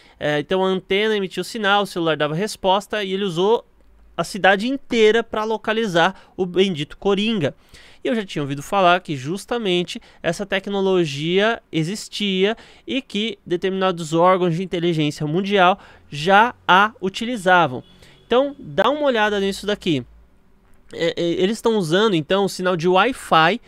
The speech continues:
pra identificar o movimento das pessoas e gerar uma espécie de modelo três D. Então a gente vai ver sempre aqui o vídeo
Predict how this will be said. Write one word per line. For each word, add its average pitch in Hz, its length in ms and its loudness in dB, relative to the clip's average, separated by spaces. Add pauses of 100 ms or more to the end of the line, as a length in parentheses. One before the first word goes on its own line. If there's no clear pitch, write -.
(400)
pra 202 160 4
identificar 233 1080 0
o 170 60 -4
movimento 220 540 0
das 202 180 -2
pessoas 202 400 -2
e 220 80 -2
gerar 208 280 2
uma 214 80 0
espécie 185 340 0
de 180 80 -8
modelo 196 340 2
três 220 300 -2
D. 170 240 2 (320)
Então 156 180 -4
a 202 60 2
gente 220 160 -2
vai 220 160 0
ver 165 240 2
sempre 190 300 -2
aqui 160 260 -2
o 185 140 -2
vídeo 220 580 0